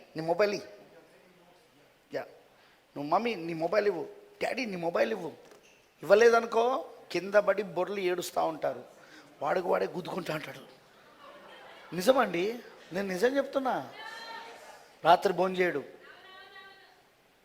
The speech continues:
ఈరోజు పిల్లలు అలా అయిపోయారు, పిచ్చి పట్టిన వారుగా. అది పిచ్చి అనకపోతే ఏమంటారు? ఒకప్పుడు పెన్సిల్ కొనుక్కోవడానికి మా దగ్గర డబ్బు లేకపోతే మమ్మీ డాడీ దగ్గరికి వెళ్ళి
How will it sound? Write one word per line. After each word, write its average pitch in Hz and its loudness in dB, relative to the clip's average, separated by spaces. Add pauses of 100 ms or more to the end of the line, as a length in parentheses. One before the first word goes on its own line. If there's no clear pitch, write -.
(960)
ఈరోజు 214 -2
పిల్లలు 202 0
అలా 190 4
అయిపోయారు, 175 0 (840)
పిచ్చి 170 -10
పట్టిన 180 -6
వారుగా. 127 -8 (580)
అది 139 -14
పిచ్చి 190 -4
అనకపోతే 202 -2
ఏమంటారు? 202 -6 (800)
ఒకప్పుడు 220 2
పెన్సిల్ 208 0
కొనుక్కోవడానికి 196 0
మా 190 2
దగ్గర 185 0
డబ్బు 170 2
లేకపోతే 175 0
మమ్మీ 180 -4
డాడీ 180 0
దగ్గరికి 170 -4
వెళ్ళి 170 -6